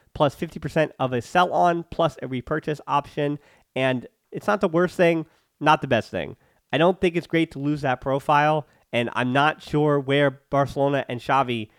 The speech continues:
if you get one injury to your forwards before Vitor Roque shows up in January, I don't see where you're getting or who you're getting those extra minutes from.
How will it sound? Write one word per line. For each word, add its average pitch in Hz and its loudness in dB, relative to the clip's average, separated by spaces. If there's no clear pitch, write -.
if 117 -10
you 123 -6
get 113 0
one 160 2
injury 139 0
to 151 -4
your 135 -2
forwards 123 0
before 131 -2
Vitor 127 -2
Roque 127 -2
shows 120 -4
up 120 -4
in 117 -2
January, 147 -2
I 147 4
don't 151 2
see 131 -4
where 120 -2
you're 120 -2
getting 113 -4
or 110 -4
who 147 -6
you're 139 0
getting 120 -4
those 110 -4
extra 113 -8
minutes 127 -2
from. 104 -10